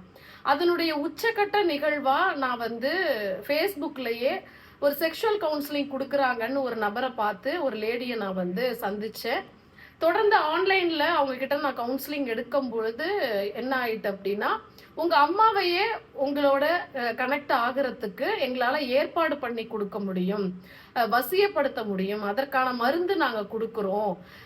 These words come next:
அஹ், அதனால நீங்க இதுக்கு இவ்வளோ பணம் கட்டுறீங்களா, அவ்வளோ பணம் கட்டுறீங்களான்னு" நிறைய அவர்கிட்ட தவறான, அவரையே வந்து, அவருடைய பிரச்சனைக்கு தீர்வு சொல்லாம, அவரையே அந்த பிரச்சனையில இன்னும் அடுத்த கட்டத்துக்கு கொண்டு போற மாதிரியான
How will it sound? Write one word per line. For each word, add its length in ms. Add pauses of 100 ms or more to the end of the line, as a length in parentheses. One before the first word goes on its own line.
(100)
அஹ், 200
அதனால 440
நீங்க 200
இதுக்கு 440
இவ்வளோ 200
பணம் 320
கட்டுறீங்களா, 520 (100)
அவ்வளோ 260
பணம் 240
கட்டுறீங்களான்னு" 680
நிறைய 440
அவர்கிட்ட 600
தவறான, 480 (680)
அவரையே 480
வந்து, 500 (280)
அவருடைய 400
பிரச்சனைக்கு 640
தீர்வு 420
சொல்லாம, 360
அவரையே 520
அந்த 180
பிரச்சனையில 580
இன்னும் 220
அடுத்த 320
கட்டத்துக்கு 440
கொண்டு 280
போற 240
மாதிரியான 720